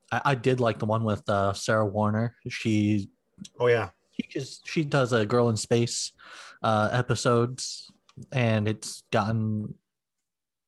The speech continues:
Speaker 1: like, wa-, rave reviews and stuff. And, but her personality is just amazing, and, like, they were all amazing, and it's just really nice, like you were saying, to hear those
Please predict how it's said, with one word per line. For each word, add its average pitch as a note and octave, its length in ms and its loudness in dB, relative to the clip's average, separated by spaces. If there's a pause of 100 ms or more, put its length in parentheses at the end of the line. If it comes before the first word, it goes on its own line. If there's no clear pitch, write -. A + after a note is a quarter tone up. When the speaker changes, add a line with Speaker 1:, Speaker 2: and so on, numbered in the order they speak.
(160)
Speaker 1:
like, G#2 180 -2
wa-, A2 240 0
rave A2+ 320 0
reviews G#2+ 440 2
and A2 140 2
stuff. A2 440 0
And, G#2+ 240 0 (440)
but A2+ 220 0 (680)
her E3+ 180 2
personality A#2+ 1300 2
is G#2+ 220 -2
just G2+ 400 -2
amazing, A2+ 680 0
and, G#2 160 -2
like, G2 200 0 (960)
they E3 200 4
were E3+ 140 6
all C3 260 6
amazing, G2 600 0
and A2+ 100 2
it's A#2 200 0 (160)
just - 240 -2
really C3+ 220 4
nice, A2+ 400 0 (100)
like A2+ 200 0
you A#2 80 2
were G2 100 2
saying, B2 440 0
to G2 100 -4
hear C#3 320 2
those G#2+ 440 2